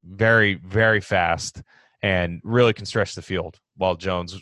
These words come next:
works intermediate or vice versa, right? They're, they're very versatile. Russell Gage is having a really nice year as the third option there. Um, I think a lot of, if you play fantasy football the way I do, you've always, in the past, you've had to, like, pick him up in those deep leagues, and it's never been this,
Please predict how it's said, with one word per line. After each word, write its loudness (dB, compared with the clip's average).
works -6
intermediate -6
or 0
vice -2
versa, -8
right? 0
They're, 0
they're -4
very -2
versatile. -10
Russell 0
Gage 2
is -2
having 0
a -4
really -4
nice -4
year -4
as -4
the -10
third -2
option -2
there. -6
Um, -2
I -8
think -6
a -2
lot 2
of, -2
if -10
you -10
play 0
fantasy -6
football 0
the -2
way 0
I 2
do, -6
you've -6
always, -4
in -10
the -6
past, -2
you've -10
had -2
to, -2
like, -6
pick -4
him -6
up -2
in -6
those -6
deep -12
leagues, -12
and -8
it's -12
never -4
been -2
this, -10